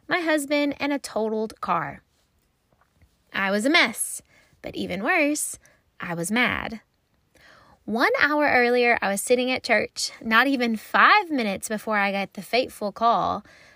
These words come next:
I jotted down a hurried note from our lesson. Idols of believers. One, economic security. Two, materialistic comforts.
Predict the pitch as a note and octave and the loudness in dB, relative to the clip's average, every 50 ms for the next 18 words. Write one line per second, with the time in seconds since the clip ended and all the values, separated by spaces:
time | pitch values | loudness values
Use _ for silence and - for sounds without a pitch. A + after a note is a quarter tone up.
0 | _ _ - G#3 G3+ - B3 D4+ E4+ F#4 D4+ C4+ C4+ C4 B3+ B3+ B3+ - F#3+ - | _ _ -10 -6 -2 0 0 2 2 0 0 0 0 0 0 -2 -4 -6 -8 -4
1 | - B3+ C#4 C#4 D4 D4 B3+ B3+ A#3+ A#3+ A3+ - - - G#3 G#3 G3+ G#3 G#3 G#3 | 0 2 2 2 2 0 -2 -2 -2 -4 -4 -6 -8 -8 -6 -6 -6 -6 -4 -4
2 | F3+ F#3+ - - - G3+ C#2+ - G#3 - _ _ _ _ _ _ _ _ _ _ | -6 -6 -6 -10 -12 -14 -14 -16 -16 -18 _ _ _ _ _ _ _ _ _ _
3 | _ _ _ _ _ - A#3 C#4+ E4 F4+ F#4 F#4 F4+ - - - C4 C4 B3 A3+ | _ _ _ _ _ 0 2 2 2 2 2 0 -2 -2 -2 -2 -2 -2 -4 -2
4 | A3+ A#3+ A#3 A#3 A#3 A#3 G#3 G3 F#3 F3 - - - - - - _ _ - G#3 | -2 -2 -2 -2 -4 -4 -4 -6 -6 -6 -8 -10 -10 -12 -14 -14 _ _ -6 -2
5 | A#3+ B3 A3+ F#3+ F3 F3+ E3+ - - _ _ _ _ _ _ _ _ - G#3+ - | 0 0 0 0 -2 -4 -8 -10 -12 _ _ _ _ _ _ _ _ -8 -6 -4
6 | D4 C#4+ C4 A#3+ A#3+ A#3+ B3+ - - - C4+ A#3+ - C4+ C4 B3 A#3 G#3 G3+ F#3 | -2 -2 -2 -2 -2 -4 -6 -6 -6 -6 -8 -4 0 2 2 2 2 0 -4 -6
7 | F3+ F3+ - _ _ _ _ _ _ _ - - D#4+ D4 B3+ A3 G3 F3+ G3+ - | -8 -10 -12 _ _ _ _ _ _ _ -4 0 0 0 0 0 -2 -4 -8 -10
8 | _ _ _ _ C4+ B3 - - - B3+ D#4+ F4 F4 E4+ D#4 C4 B3+ - - - | _ _ _ _ -4 -2 -2 -2 -2 0 0 2 2 2 2 2 0 0 -2 -2
9 | C4 B3 - - - A3+ G#3+ G#3 - F#3 F3 - - _ - - - | -2 -2 -4 -6 -6 -6 -6 -4 -4 -6 -6 -6 -8 _ -12 -12 -12